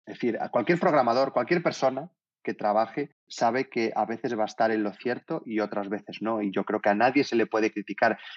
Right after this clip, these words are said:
He visto alguna vez, ya, ya por contar los casos más feos, incluso que, que he visto, que ya digo que veo muy pocos, pero he visto como incluso se intentaba criticar a alguien que llevaba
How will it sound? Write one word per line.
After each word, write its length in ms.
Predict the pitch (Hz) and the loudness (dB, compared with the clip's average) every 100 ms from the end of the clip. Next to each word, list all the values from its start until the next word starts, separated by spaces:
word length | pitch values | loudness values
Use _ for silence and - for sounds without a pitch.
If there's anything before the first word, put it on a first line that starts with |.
| - | -2
He 80 | 147 | 2
visto 220 | 196 202 | 2 2
alguna 300 | 170 160 127 | 2 2 2
vez, 180 | 143 160 _ _ _ _ | 0 -4 _ _ _ _
ya, 220 | 139 147 - _ _ _ - 143 | 0 0 -2 _ _ _ -14 0
ya 160 | 160 | 0
por 140 | 196 185 | 2 0
contar 260 | 151 160 | 2 2
los 180 | 151 143 | 2 -4
casos 340 | - 139 170 147 | -6 -6 -6 -4
más 200 | 117 107 | -4 -4
feos, 380 | - 156 107 - | -4 -4 -4 -10
incluso 400 | 107 104 120 120 | -16 -12 -10 -10
que, 300 | 110 107 101 - - - | -4 -2 -2 -6 -18 -4
que 80 | 117 | 0
he 20 | |
visto, 220 | 135 - | 0 0
que 80 | 113 | 0
ya 80 | 110 | 0
digo 200 | 135 143 | 0 0
que 100 | 120 | -2
veo 160 | 120 | -2
muy 180 | 123 120 | -2 -4
pocos, 500 | - 117 - 170 - _ _ _ _ _ | -2 -4 -2 -8 -10 _ _ _ _ _
pero 540 | - 110 110 107 104 - | 0 0 2 0 -2 -6
he 120 | - | -6
visto 420 | 120 160 - 202 - | 0 0 2 -2 0
como 200 | 131 120 | 0 0
incluso 600 | 110 - 156 - 196 - | -4 -2 -2 0 -4 -4
se 200 | - 139 | 0 0
intentaba 420 | 120 113 143 170 | 0 2 2 2
criticar 440 | 165 143 113 127 | -2 -6 2 4
a 40 | 139 | 4
alguien 280 | 147 151 147 | 2 0 -2
que 140 | 131 | -2
llevaba 480 | 113 110 127 151 | 0 2 4 4